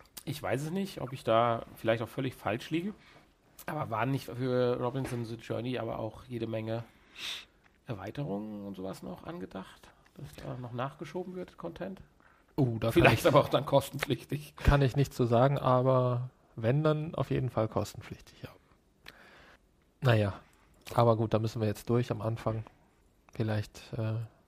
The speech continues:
Speaker 2: sieht's in einem Jahr ja schon anders aus, ne? Dass
Speaker 1: Hm.
Speaker 2: dann die Spiele länger werden, wenn die Entwickler gemerkt haben, dass es sich doch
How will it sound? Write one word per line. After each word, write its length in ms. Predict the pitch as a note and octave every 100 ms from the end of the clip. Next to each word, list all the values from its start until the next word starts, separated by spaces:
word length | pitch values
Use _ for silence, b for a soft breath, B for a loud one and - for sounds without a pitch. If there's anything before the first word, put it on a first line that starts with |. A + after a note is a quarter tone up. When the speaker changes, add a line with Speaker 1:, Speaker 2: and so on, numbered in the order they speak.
| _ _
Speaker 2:
sieht's 220 | C3 -
in 80 | C3+
einem 100 | A#2+
Jahr 180 | A2+ A#2+
ja 140 | B2
schon 160 | - A#2
anders 320 | A#2 B2+ -
aus, 240 | A2+ G#2+ -
ne? 100 | B2 _ -
Dass 120 | F#3
Speaker 1:
Hm. 80 | D3+
Speaker 2:
dann 240 | A2 A2 - B B B B B B B B -
die 60 | -
Spiele 280 | - C#3
länger 320 | B2+ B2 B2 A2
werden, 340 | A2 A2 G#2+
wenn 160 | A2 A2
die 160 | A2
Entwickler 400 | A2 A2+ A2+ A2
gemerkt 420 | G#2 G#2 G#2+ -
haben, 220 | G#2 G#2+ G#2
dass 200 | G#2 -
es 160 | -
sich 260 | G#2 - -
doch 400 | A2 - -